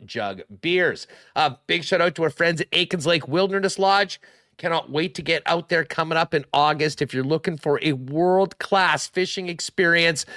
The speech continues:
where you can, uh, make the drive, the flight, and you'll be on the water in less than two hours from the city of Winnipeg, Aikens Lake is the spot. And as great as the world-class fishing is, there's nothing like the hospitality and the Aikens experience. Find out more,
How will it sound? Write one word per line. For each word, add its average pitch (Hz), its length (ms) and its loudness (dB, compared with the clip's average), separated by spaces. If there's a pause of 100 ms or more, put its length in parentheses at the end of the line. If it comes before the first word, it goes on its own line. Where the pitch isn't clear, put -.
(420)
where 156 160 2
you 160 180 2
can, 151 280 0
uh, 147 160 0
make 165 320 -2
the 151 80 0
drive, 175 720 2
the 139 120 2
flight, 190 500 2
and 165 80 -8
you'll 151 100 0
be 135 220 -6
on 175 200 0
the 175 80 4
water 160 400 4
in 147 100 -2
less 143 160 0
than 120 260 -8
two 190 300 -2
hours 165 340 2
from 143 140 -8
the 123 80 -2
city 156 280 -2
of 117 100 0
Winnipeg, 175 600 2 (640)
Aikens 143 300 -2
Lake 139 240 2
is 123 160 0
the 117 100 -2
spot. 131 440 0
And - 80 -16
as 117 100 -6
great 139 460 -2
as 120 80 -4
the 123 80 0
world-class 117 520 0
fishing 113 380 -4
is, 107 160 -2
there's 110 240 -4
nothing 123 480 -2
like 110 180 -4
the 104 120 -2
hospitality 104 840 -2
and 107 200 -6
the 110 180 -8
Aikens 120 400 -4
experience. 113 640 -2 (300)
Find 185 180 4
out 190 140 2
more, 190 260 2